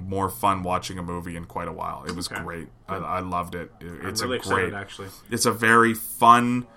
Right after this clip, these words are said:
Speaker 1: funny, but still smart, like, well done. It's just perfect, honestly. You know what it is? It's a movie, again, that I wish I saw in theaters.
Speaker 2: Yeah.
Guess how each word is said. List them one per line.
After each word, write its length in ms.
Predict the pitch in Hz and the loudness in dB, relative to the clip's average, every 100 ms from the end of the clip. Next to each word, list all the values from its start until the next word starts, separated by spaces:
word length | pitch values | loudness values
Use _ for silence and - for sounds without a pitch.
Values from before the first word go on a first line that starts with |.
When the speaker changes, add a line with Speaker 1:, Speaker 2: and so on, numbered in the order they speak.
| - - - | -20 -20 -20
Speaker 1:
funny, 540 | - - 120 113 117 110 | -14 2 6 6 4 2
but 240 | 104 98 | 0 4
still 400 | - - 117 110 | 4 6 4 4
smart, 840 | 98 - 120 107 110 107 - - - | 4 4 4 6 6 6 0 -4 -2
like, 220 | 107 104 | -2 -2
well 640 | 110 117 131 135 127 117 98 | -2 -6 2 6 6 4 -2
done. 500 | 101 98 98 95 90 - - | 2 2 2 -2 -10 -12 -6
It's 220 | 113 - | -2 0
just 280 | 165 - - | 0 -2 -6
perfect, 560 | - 98 95 90 - | -2 -2 -2 -8 -12
honestly. 500 | 87 87 87 - 82 - - - - | -12 -10 -6 -6 -6 -14 -20 -12 2
You 100 | 139 | 6
know 60 | |
what 120 | 143 131 | 8 8
it 60 | |
is? 180 | 127 123 | 6 4
It's 140 | 110 | 2
a 40 | 117 | 0
movie, 320 | 117 113 110 | 2 2 2
again, 340 | 101 101 101 98 | 0 0 0 -2
that 120 | 95 | -4
I 40 | |
wish 260 | 92 92 95 | -4 -6 -6
I 40 | 92 | -6
saw 240 | - 85 | -6 -6
in 80 | 85 | -8
theaters. 480 | 82 82 78 - - - | -14 -14 -14 -16 -20 -12
Speaker 2:
Yeah. 240 | 127 117 | -6 -6